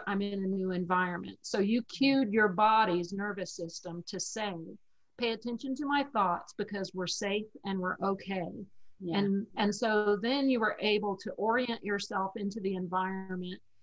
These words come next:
Speaker 1: and it created a new response that might have been more difficult because you were used to the familiar protected state.
Speaker 2: Right.
Speaker 1: So you brought yourself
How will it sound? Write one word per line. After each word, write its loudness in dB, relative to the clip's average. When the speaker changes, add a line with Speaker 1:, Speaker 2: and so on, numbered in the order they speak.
Speaker 1:
and -2
it -8
created 0
a 4
new 8
response 0
that 2
might 6
have 4
been 6
more 0
difficult 2
because 0
you 0
were 4
used 0
to 4
the -2
familiar 4
protected -6
state. -2
Speaker 2:
Right. -6
Speaker 1:
So 2
you 0
brought 6
yourself 0